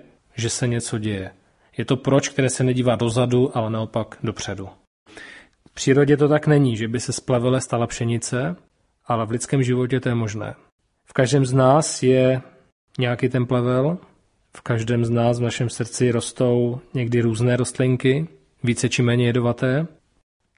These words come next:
A někdy možná záleží jenom na nás, čemu dáme přednost, co budeme více zalévat, jestli ten jedovatý plevel,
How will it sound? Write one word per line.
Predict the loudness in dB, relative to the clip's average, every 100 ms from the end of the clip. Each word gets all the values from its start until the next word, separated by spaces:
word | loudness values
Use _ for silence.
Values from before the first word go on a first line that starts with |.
| _
A | 0
někdy | 4 4
možná | 4 6 6
záleží | 6 6 4
jenom | 4 4
na | 6
nás, | 6 4 2 -6 -10 -16 _ _
čemu | -2 2 4 6
dáme | 4 2
přednost, | 0 0 2 2 2 -2 -12
co | -4 0
budeme | 2 2 2
více | 0 -2
zalévat, | 0 2 2 0 -2 -6 -14 _ _ _ _ -2
jestli | 0 2 2
ten | 4
jedovatý | 4 4 4 0
plevel, | -2 2 4 4 4 0